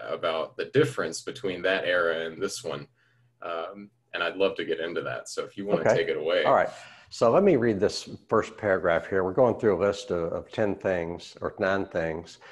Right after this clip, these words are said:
Speaker 2: And, uh, the show is the F B I's war against Doctor King. Uh, it is based on a report by the Church Committee, a congressional committee in the nineteen seventies that investigated the F B I's work against Doctor King in the nineteen sixties.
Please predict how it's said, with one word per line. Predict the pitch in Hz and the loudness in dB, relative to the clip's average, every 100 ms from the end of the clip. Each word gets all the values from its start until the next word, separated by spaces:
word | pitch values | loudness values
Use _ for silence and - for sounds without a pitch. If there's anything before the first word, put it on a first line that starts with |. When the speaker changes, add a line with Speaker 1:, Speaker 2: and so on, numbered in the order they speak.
| - - - | -20 -20 -2
Speaker 2:
And, | 107 110 107 104 101 101 | 2 4 2 2 0 -2
uh, | 101 101 | 0 2
the | 92 104 | 0 -4
show | - 185 156 113 107 | 2 6 8 6 6
is | 107 - | 2 0
the | 98 101 | 0 2
F | 139 143 | 2 0
B | 113 101 | 0 2
I's | 95 92 - | 4 2 -2
war | 82 95 101 82 | -6 0 2 0
against | 82 98 95 - | -2 -6 -6 -6
Doctor | 90 - 87 | -6 -6 -12
King. | - 104 85 73 78 - - - - - | -12 -6 -6 -6 -10 -16 -20 -20 -20 -10
Uh, | 92 90 110 | -4 -2 0
it | |
is | 104 90 | -4 0
based | - 131 143 - | 4 4 4 0
on | 110 | 0
a | 101 | 2
report | 87 - - 135 127 101 92 | 0 -4 2 4 4 2 -4
by | 101 95 | 0 0
the | 87 | -4
Church | - 151 160 - - | -2 -2 -2 -4 -8
Committee, | 107 95 80 80 - - - - | -4 -2 -2 -2 -6 -10 -12 -12
a | |
congressional | - 107 107 135 - 127 | -8 -2 2 2 0 -4
committee | - 110 107 104 104 | -4 -4 0 0 0
in | 92 | -2
the | 92 | -2
nineteen | 98 110 - 110 | -2 -4 -6 -6
seventies | 98 - 123 95 78 85 87 | -6 -2 0 0 -6 -6 -6
that | 101 | -6
investigated | 87 87 110 107 - 98 98 87 | -6 -2 0 -2 -6 -2 -2 -2
the | 82 82 | -6 -4
F | 95 117 - | -2 -4 -4
B | 104 98 | -4 0
I's | 90 87 - | 0 -2 -6
work | 78 104 98 78 - | -4 0 0 -2 -10
against | 90 80 104 101 - - 76 | -16 -4 -2 -2 -6 -16 -6
Doctor | 95 92 - - | -4 -4 -10 -18
King | - 107 87 85 87 | -8 -6 -4 -6 -10
in | 92 | -10
the | 87 | -10
nineteen | 87 85 - 90 80 | -10 -10 -12 -12 -12
sixties. | - 113 - - - - | -4 -4 -4 -14 -20 -20